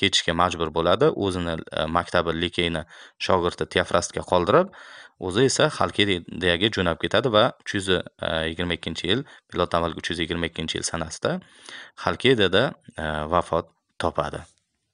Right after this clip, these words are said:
Aristotel asarlari haqida gap ketar ekan, e, uning asarlari o'tgan, ungacha bo'lgan faylasuflar, Suqrot,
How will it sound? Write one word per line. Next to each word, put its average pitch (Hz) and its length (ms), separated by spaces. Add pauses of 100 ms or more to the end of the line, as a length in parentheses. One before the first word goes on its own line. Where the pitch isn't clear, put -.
(2000)
Aristotel 170 600 (1000)
asarlari 117 520
haqida 104 300
gap 98 180
ketar 101 240
ekan, 139 300 (500)
e, 92 240 (160)
uning 120 240 (380)
asarlari 98 500 (500)
o'tgan, 113 540
ungacha 101 400
bo'lgan 92 400 (220)
faylasuflar, 85 580 (400)
Suqrot, - 400